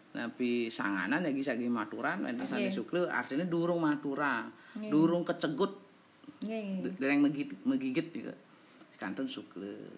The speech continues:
Speaker 1: kantun anu. Nah, ring Bali niku kan yen sane muaste sukle durung maturan,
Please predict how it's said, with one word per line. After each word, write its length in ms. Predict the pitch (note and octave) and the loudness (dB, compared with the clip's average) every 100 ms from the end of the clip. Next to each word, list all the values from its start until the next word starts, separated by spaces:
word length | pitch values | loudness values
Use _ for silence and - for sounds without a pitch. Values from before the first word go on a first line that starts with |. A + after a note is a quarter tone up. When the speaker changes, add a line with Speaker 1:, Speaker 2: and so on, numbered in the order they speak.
| - - - | -18 -20 -20
Speaker 1:
kantun 560 | - G#2+ A#2+ A#2+ A2+ - - - - - - - - | -16 -10 -6 -4 -6 -10 -16 -20 -20 -20 -20 -20 -16
anu. 260 | A2 A2+ G2+ - - - - - - | -14 -12 -14 -16 -20 -20 -20 -18 -8
Nah, 220 | A2+ G2+ - | -6 -6 -6
ring 160 | B2 A#2+ | -6 -4
Bali 320 | G#2+ A#2+ A#2+ | -2 -2 -2
niku 160 | A2 | -2
kan 220 | F#3+ A#3+ D4+ - - - - - - - - - - - - - - - - - - - - - - - - | -2 0 0 -2 -12 -20 -20 -20 -20 -20 -20 -20 -20 -20 -20 -20 -20 -20 -20 -20 -20 -20 -20 -20 -20 -18 0
yen 160 | D3+ | 2
sane 320 | C#3+ C#3 C#3+ | 2 2 4
muaste 400 | C#3+ C3+ C3 - | 4 4 0 -2
sukle 480 | C3+ B2+ - A3 A#3 | -2 -4 -6 -4 -4
durung 580 | F#3+ D3+ D3+ D3+ D3 C#3+ | 0 0 2 2 2 0
maturan, 840 | C3 C3 C3 A#2+ D3 G3 C4+ C#4+ | -2 -2 -2 -4 -2 0 0 -2